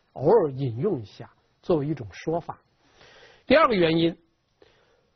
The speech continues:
旅顺出城以后，为什么不给剩余的起义军会合呢？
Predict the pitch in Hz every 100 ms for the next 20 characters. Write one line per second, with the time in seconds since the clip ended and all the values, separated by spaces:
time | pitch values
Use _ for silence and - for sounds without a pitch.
0 | _ _ _ _ _ - 180 170 143 214
1 | 170 - 220 - 156 175 110 - 202 143
2 | - _ _ 175 214 180 147 - 120 143
3 | 139 - 143 107 - - - 196 127 104
4 | 101 135 170 - - 110 110 143 135 -
5 | 175 104 - 101 113 151